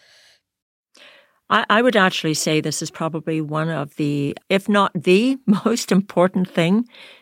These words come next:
to have a, a good sense of,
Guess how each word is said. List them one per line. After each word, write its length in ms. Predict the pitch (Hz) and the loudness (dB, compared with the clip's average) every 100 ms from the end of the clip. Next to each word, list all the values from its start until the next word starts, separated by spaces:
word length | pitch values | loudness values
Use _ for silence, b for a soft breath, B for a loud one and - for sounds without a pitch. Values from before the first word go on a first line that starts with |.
| B | B
to 240 | - 175 175 | 0 2 2
have 360 | 170 170 165 - | 2 0 0 -4
a, 260 | 160 156 151 | -2 -2 -4
a 80 | - | -6
good 320 | 151 160 156 | -4 -4 -4
sense 460 | - - 156 175 - - | -4 0 0 0 -4 -6
of, 400 | 151 165 220 | -4 -2 -4